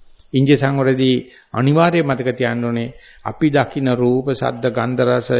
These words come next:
ස්පර්ශ කියන කිසිම දෙයක කෙලෙස් නැහැ. කෙලෙස් තියෙන්නේ දකින මොහොතේ හිත ඇතුලෙන් වක් කරන එකේ.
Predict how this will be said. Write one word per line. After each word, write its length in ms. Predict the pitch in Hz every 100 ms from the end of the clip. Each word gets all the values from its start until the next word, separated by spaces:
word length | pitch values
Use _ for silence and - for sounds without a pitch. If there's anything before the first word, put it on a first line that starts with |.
| 117
ස්පර්ශ 420 | - 135 120 -
කියන 220 | 117 127 123
කිසිම 520 | 117 120 - - 175 180
දෙයක 300 | 143 131 143 180
කෙලෙස් 340 | 160 117 110
නැහැ. 220 | - 107 - _ _ _ _ _ _ _ _
කෙලෙස් 260 | 135 147 143
තියෙන්නේ 380 | 156 139 139
දකින 380 | 131 120 - 143
මොහොතේ 400 | 139 135 131 165
හිත 200 | 135 127 147
ඇතුලෙන් 480 | 110 - 131 156
වක් 180 | 143 117 -
කරන 260 | - 87
එකේ. 280 | 76 - -